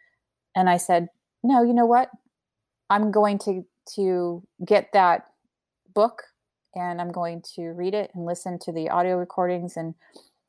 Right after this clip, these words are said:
um, that's how I was introduced to the law of attraction. And as I heard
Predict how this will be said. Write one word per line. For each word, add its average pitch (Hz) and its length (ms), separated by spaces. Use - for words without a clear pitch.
um, 170 480
that's 190 200
how 202 100
I 180 80
was 180 140
introduced 180 380
to 185 60
the 180 40
law 175 140
of 165 60
attraction. 185 520
And 180 140
as 190 140
I 247 120
heard 220 300